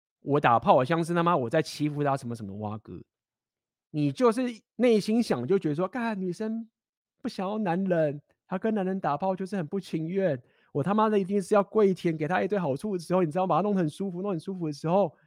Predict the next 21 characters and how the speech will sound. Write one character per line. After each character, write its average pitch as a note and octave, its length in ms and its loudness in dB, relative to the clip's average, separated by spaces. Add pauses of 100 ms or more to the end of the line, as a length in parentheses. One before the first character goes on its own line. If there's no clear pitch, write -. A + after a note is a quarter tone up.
(420)
然 D#3+ 120 4
后 E3+ 80 6
最 F#3+ 120 0
后 G#3 60 4
她 F3+ 140 -2
会 F#3+ 120 4
讲 C3 100 -2
说 D3 160 -6 (400)
，“嗯， G#3 260 -4 (500)
好 A2 200 -8
吧， D#3+ 460 -2 (220)
你 - 60 -16
这 A2 80 -12
个 G3 80 0
男 C#3+ 240 0
人 B2 240 -4 (200)
对 C#3+ 100 -4
我 C3+ 80 0
这 E3+ 100 -6
么 F3 140 -2
好， A#2 340 -12